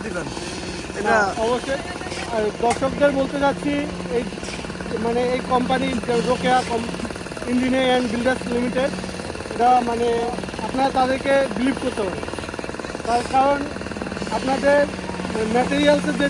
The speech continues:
Speaker 2: দিকটা, ম্যাটেরিয়ালস অনেক সময় যেমন আমি মালিক পক্ষ হয়ে ম্যাটেরিয়ালস আমি, তারা যেটা দেয় সেটা আমি চয়েস নাও করতে পারি, কিন্তু আমি যেটা রিকমেন্ড করছি তারা আমাকে একবার না বলে দেয়।
Speaker 1: ওনাদের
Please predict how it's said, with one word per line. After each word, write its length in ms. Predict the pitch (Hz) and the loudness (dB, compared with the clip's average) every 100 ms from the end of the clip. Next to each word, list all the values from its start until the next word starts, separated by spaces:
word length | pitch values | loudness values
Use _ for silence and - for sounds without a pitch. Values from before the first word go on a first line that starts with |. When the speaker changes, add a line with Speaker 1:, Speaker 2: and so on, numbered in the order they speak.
| 262 | 0
Speaker 2:
দিকটা, 280 | 240 - 233 - - - 220 233 240 233 | -4 0 0 0 -6 -6 -4 -2 -2 0
ম্যাটেরিয়ালস 540 | 254 269 277 285 285 - - - - - - - 247 | 0 0 2 4 2 -4 -6 -6 -4 -4 -4 -2 -2
অনেক 140 | 277 | 0
সময় 180 | 285 294 277 | 0 2 2
যেমন 140 | 277 269 | 2 2
আমি 80 | 277 269 | 2 2
মালিক 180 | 277 277 | 2 0
পক্ষ 120 | 269 269 | 0 2
হয়ে 160 | 285 254 | 2 2
ম্যাটেরিয়ালস 400 | 254 269 269 254 | -2 -2 -2 -2
আমি, 140 | 247 262 269 - - - - 262 | -2 -4 -6 -6 -6 -4 -4 2
তারা 180 | 262 294 | 4 4
যেটা 160 | 277 277 285 | 4 2 2
দেয় 120 | 294 | 2
সেটা 140 | 247 262 | 2 0
আমি 100 | 269 - | 0 0
চয়েস 180 | 254 262 | -2 0
নাও 140 | 254 262 | 0 0
করতে 140 | 254 233 | 0 -2
পারি, 120 | 208 190 | -2 -2
কিন্তু 160 | 190 185 - - - - | -2 0 -2 -2 0 2
আমি 120 | 262 311 | 2 2
যেটা 180 | 302 302 277 | 2 2 2
রিকমেন্ড 360 | 277 262 240 233 | 0 0 0 -2
করছি 200 | 233 - 262 | 0 0 2
তারা 120 | 254 254 | 4 4
আমাকে 180 | 262 254 | 2 0
একবার 200 | 247 247 240 | 0 0 0
না 60 | 240 233 | 0 2
বলে 180 | 226 190 | 0 -2
দেয়। 140 | 180 - - - - - - - - - - | -4 -6 -6 -6 -6 -6 -6 -6 -8 -8 -6
Speaker 1:
ওনাদের 260 | 240 277 | -2 0